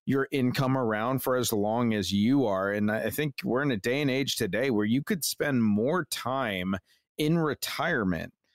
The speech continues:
than you actually spent working, which is, like, remarkable to me. I do a ton of work with Anne Arundel County firefighters, and I retired a firefighter a couple of years ago. He was forty-eight years old when he retired, Morgan.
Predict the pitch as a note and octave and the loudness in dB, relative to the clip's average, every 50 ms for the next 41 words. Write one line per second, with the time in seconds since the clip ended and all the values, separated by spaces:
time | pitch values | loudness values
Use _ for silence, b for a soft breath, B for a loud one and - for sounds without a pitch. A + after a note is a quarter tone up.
0 | _ _ _ - A2+ B2+ C#3 C#3 C#3 C#3+ D3 - - D3 B2 - - - - - | _ _ _ -4 -2 0 0 2 0 0 -2 -2 0 0 0 0 -2 -4 -2 -2
1 | B2 B2 A#2+ A#2 - - - G2 F#2 G#2 G2+ G#2 C3 C3 - - E2+ D#2+ F#2+ G2 | 0 0 0 -2 -2 -4 -4 -2 -2 0 0 0 -2 -2 -2 -2 -4 -2 -2 -2
2 | F#2+ G#2+ - - B2 G#2+ C3+ C#3 A#2+ A2+ B2+ A2+ G#2+ G2+ A#2 C#3+ C3+ - D3+ A2+ | -2 -2 -2 -2 -2 -2 -2 -2 -2 0 0 0 2 0 0 -2 -2 -2 -2 -2
3 | G#2 G2 - - G#2+ G#2 G2 G#2 A#2+ C#3 C#3+ A#2+ - - C3 C#3 D3+ D3 A#2 G#2+ | -2 -2 -2 -2 -2 0 0 0 0 0 0 0 -2 -4 -4 -2 -2 0 0 0
4 | A#2+ C3 B2 - A#2+ G#2 G#2 G#2+ A#2 B2 A#2+ A2+ A2+ A#2+ A2+ G#2 F#2 - - A2 | 0 0 0 0 -2 0 0 0 0 0 0 0 0 0 0 -2 -2 -2 -4 -2
5 | G#2+ A2+ A#2 A2+ A2 G2+ - B B B B B B - - A#2 G#2+ A#2+ C#3 D3+ | 0 0 0 0 0 -2 -4 B B B B B B -8 -4 -2 -2 0 0 0
6 | C#3+ B2 - - G#2 G2 G2 F#2+ G2 G2 G2 F#2+ F2+ A2+ G#2 G#2 G#2 G#2+ G#2+ - | -2 -2 -2 -2 -2 0 0 0 0 0 0 0 0 0 0 0 0 0 -2 -2
7 | - C#3 D3 - - A#2+ - - - A2 A2 B2 C3+ B2+ - A#2 A2 G#2+ G#2+ G#2 | -2 -2 -2 -2 -2 -2 -2 -2 -2 -2 0 0 -2 -2 0 0 0 2 2 0
8 | G#2 G2+ - B2 G#2+ - A2+ G#2+ G#2+ G#2+ B2 C3+ B2 B2 A#2 G2+ G#2+ A2 A#2 A2 | 0 -2 -2 -4 -2 0 0 2 2 2 2 0 0 0 0 0 2 2 2 0
9 | - - - - D#3 F3 G3+ G3 - C#3+ C#3+ C#3+ D3 D3+ - A2+ G#2+ G2+ G2 G2 | -2 -4 -6 -4 -2 0 2 2 2 2 2 2 0 0 0 0 0 0 0 0
10 | G#2 G#2+ B2 C3 A#2+ G#2+ G#2 G2 F#2+ F2+ E2 D#2+ - - - G2+ B2 D3+ C#3 E2+ | 2 2 2 2 0 0 0 0 -2 -2 -4 -6 -8 -6 -4 -4 -2 -2 -2 -2
11 | - - D#2+ E2 E2+ F2 - - | -4 -6 -10 -12 -12 -12 -14 -16